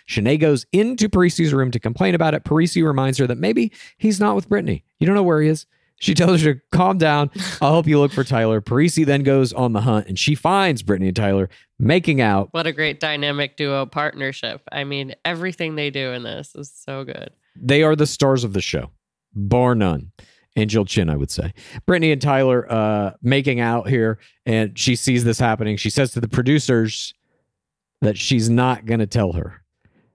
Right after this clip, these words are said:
Speaker 1: She says it in the, like, literally to the producer in her I T M is just like, "I'm not, I'm not doing this. I can't tell her." And then Parisi I T Ms that at least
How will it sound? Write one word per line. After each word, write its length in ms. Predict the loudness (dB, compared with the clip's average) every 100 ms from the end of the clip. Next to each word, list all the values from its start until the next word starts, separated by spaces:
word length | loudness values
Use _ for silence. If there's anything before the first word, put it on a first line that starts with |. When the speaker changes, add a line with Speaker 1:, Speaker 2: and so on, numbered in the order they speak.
| _
Speaker 1:
She 200 | -2 -2
says 340 | 2 2 4
it 200 | 4 2 2
in 180 | 0 4
the, 240 | 2 0 -6 _ _ _ _ -2
like, 280 | 2 2 2
literally 360 | 4 4 4
to 80 | 4
the 80 | 2
producer 460 | 2 2 2 2 0
in 200 | 0 0
her 120 | 2
I 100 | 2
T 160 | 2 2
M 120 | 2
is 100 | 0
just 160 | -2 -2
like, 120 | -2
"I'm 80 | 0
not, 220 | -2 -2 -6 _ _ _ _ _ _
I'm 100 | -2
not 160 | 0 2
doing 200 | 2 2
this. 140 | 0 0
I 60 |
can't 180 | 0 0
tell 180 | 0 -2
her." 80 | -4 _ -20 -20 -18 -8
And 160 | -2 0
then 180 | 0 2
Parisi 400 | 2 2 2 2
I 100 | 2
T 200 | 2 2
Ms 120 | 2
that 100 | 0
at 120 | 2
least 380 | 2 2 0